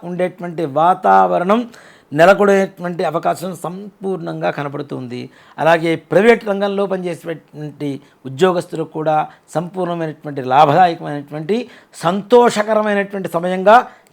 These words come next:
చెప్పవచ్చును. సన్నిహితులతో సహాయ సహకారాలు, ఉన్నత అధికారుల మన్ననలు, అలాగే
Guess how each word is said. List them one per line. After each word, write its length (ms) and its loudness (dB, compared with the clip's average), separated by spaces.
చెప్పవచ్చును. 560 0
సన్నిహితులతో 720 0
సహాయ 320 2
సహకారాలు, 720 2
ఉన్నత 220 -2
అధికారుల 440 2
మన్ననలు, 600 2
అలాగే 500 6